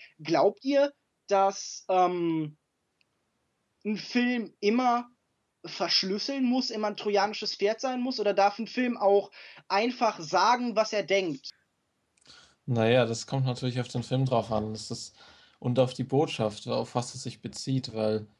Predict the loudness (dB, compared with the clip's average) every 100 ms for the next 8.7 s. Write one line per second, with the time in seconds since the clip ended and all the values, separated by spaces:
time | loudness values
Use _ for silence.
0 | _ _ _ _ -2 0 0 0 2 2
1 | 0 2 2 2 -2 -6 -8 -6 -4 -2
2 | 2 2 4 2 0 -2 -2 -2 -6 -16
3 | _ -4 0 2 2 0 -4 -2 0 0
4 | 0 -4 -4 0 2 2 0 -12 _ _
5 | _ _ _ 2 2 2 0 0 0 0
6 | -6 -8 -2 0 2 0 -4 -8 0 0
7 | 0 -4 -8 -6 -4 -4 -2 -4 -2 -6
8 | -6 -6 -6 -4 -4 -6